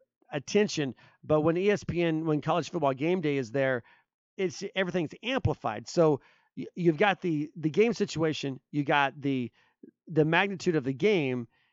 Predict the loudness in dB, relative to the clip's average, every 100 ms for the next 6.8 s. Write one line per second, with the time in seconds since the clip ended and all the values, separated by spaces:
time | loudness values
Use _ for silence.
0 | _ _ _ 0 2 4 6 6 4 0
1 | -2 0 0 _ -18 -18 _ _ _ _
2 | 0 6 6 4 2 4 4 2 -8 0
3 | 0 0 -6 -16 _ _ _ -4 0 0
4 | -4 -4 -2 0 -4 _ -16 -8 -4 -4
5 | -4 -6 -4 -2 -2 -6 _ -10 2 2
6 | 2 0 2 2 0 0 -2 -6